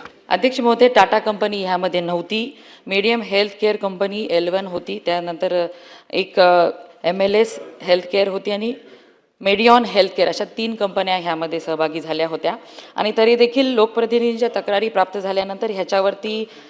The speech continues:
अ, तपास चालू आहे, आरो-, अ, आयुक्तांच्या लेवलवर ह्याची चौकशी चालू आहे. चौकशी अंती जर आढळलं, तर दोषींवर कारवाई केल्या जाईल.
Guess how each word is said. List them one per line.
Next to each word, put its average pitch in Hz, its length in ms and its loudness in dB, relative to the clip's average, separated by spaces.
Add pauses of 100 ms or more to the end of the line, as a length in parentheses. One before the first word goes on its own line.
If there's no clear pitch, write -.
(180)
अ, 175 100 2 (1600)
तपास 220 360 2
चालू 208 260 2
आहे, 220 340 2
आरो-, 190 320 0
अ, - 40 -4
आयुक्तांच्या 185 800 0
लेवलवर 190 420 0
ह्याची 190 300 -4
चौकशी 185 420 -4
चालू 185 240 -2
आहे. 208 120 -4
चौकशी 202 400 -6
अंती 220 280 -4
जर 226 160 0
आढळलं, 214 460 2
तर 240 120 0
दोषींवर 226 460 -4
कारवाई 240 320 2
केल्या 285 260 2
जाईल. 226 220 -2